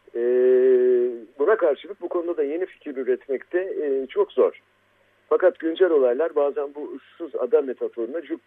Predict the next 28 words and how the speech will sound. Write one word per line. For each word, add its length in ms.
diye 120
oturuyor. 420
Fakat 240
bu 120
anlatacağım 520
ıssız 220
ada 180
karikatüründe 680
hiç 240
metafor 420
yok. 300
Ee, 480
hiç 120
mecaz 440
yapılmamış. 540
Düpedüz 500
bir 160
malumun 420
ilamı 580
yine 320
bu. 160
Böyle 240
bir 60
karikatür. 520
Kanadalı 440
karikatürcü 760
André 480
Philippe 420